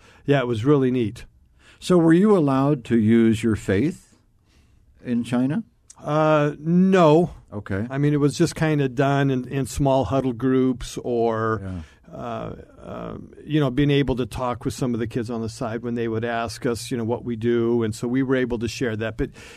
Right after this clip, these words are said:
Speaker 1: you, you did have to be careful.
Speaker 2: Yeah. Yeah, always being watched, right?
Speaker 1: Yeah, yeah. And you don't ever wanna violate what, um, the government gives you kind of a thing, so.
Speaker 2: Yeah.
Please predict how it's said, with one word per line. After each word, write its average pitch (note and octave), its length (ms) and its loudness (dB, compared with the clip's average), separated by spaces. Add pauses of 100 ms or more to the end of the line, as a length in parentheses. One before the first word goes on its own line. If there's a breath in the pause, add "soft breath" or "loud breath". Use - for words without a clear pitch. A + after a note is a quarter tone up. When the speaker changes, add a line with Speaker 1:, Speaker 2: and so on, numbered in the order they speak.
(100)
Speaker 1:
you, E3+ 160 4 (160)
you D#3 140 2
did D3 180 4
have B2 220 0
to B2 80 -4
be A#2 100 -2
careful. G2+ 640 -6
Speaker 2:
Yeah. F2+ 260 -10 (680)
Yeah, F#2 180 -12
always G2 400 -6
being F#2+ 280 -6
watched, F2 420 -8
right? F#2 240 -8
Speaker 1:
Yeah, D3 420 0 (220)
yeah. C3+ 380 2 (320)
And E3+ 100 -4
you F3 100 -2
don't D3+ 320 0
ever C3 200 0
wanna B2 260 -2
violate A#2 560 -2
what, A2+ 260 -6 (320)
um, A2 540 -12 (200)
the B2 240 -8
government A2+ 460 -4
gives A2+ 280 -4
you A2+ 100 0
kind A2 240 -6
of F#2+ 100 -8
a G2 60 -8
thing, G#2+ 320 -10
so. G2+ 340 -8 (180)
Speaker 2:
Yeah. G#2 340 -8